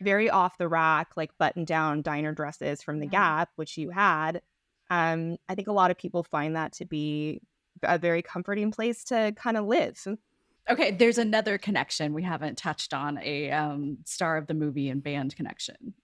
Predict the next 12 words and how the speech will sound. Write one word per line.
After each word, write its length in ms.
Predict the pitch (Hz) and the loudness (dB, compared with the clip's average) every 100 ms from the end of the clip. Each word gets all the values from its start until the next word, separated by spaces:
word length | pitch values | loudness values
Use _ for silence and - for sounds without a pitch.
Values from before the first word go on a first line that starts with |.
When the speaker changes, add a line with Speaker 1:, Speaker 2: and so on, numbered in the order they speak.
| _ 143 | _ -8
Speaker 2:
uh, 200 | 127 - | -8 -8
and 140 | 147 | -6
that 120 | 151 151 | -6 -6
is 240 | 135 - | -8 -8
U 160 | 147 143 | -6 -6
two 460 | - 131 98 170 - _ _ | -8 -10 -14 -18 -20 _ _
and 200 | 131 131 | -8 -6
Winona 340 | 131 113 117 - | -6 -8 -12 -12
Ryder. 460 | 85 82 - 170 _ _ _ - - _ _ _ _ _ - | -12 -12 -14 -14 _ _ _ -20 -20 _ _ _ _ _ -12
So 560 | - 208 185 175 170 | 0 4 4 4 2
U 200 | 170 202 | 2 0
two, 640 | 208 226 214 208 202 180 | 0 0 2 2 2 0